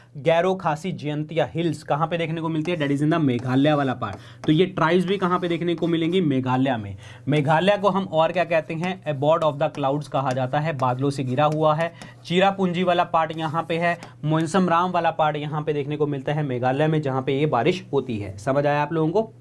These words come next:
यस, बिल्कुल सही। तो answer number one is the correct answer। अगर मैं बात करता हूँ यहाँ पे मेघालय में, तो यहाँ पे नोकरेक,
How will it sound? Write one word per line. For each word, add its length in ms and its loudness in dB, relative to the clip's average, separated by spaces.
यस, 300 0
बिल्कुल 280 6
सही। 200 -4
तो 260 4
answer 240 0
number 200 0
one 140 0
is 100 -2
the 140 2
correct 320 -4
answer। 280 -8
अगर 240 2
मैं 140 0
बात 240 0
करता 260 0
हूँ 220 -2
यहाँ 260 -2
पे 120 -2
मेघालय 520 -2
में, 200 -4
तो 100 -4
यहाँ 240 -2
पे 120 -4
नोकरेक, 640 -2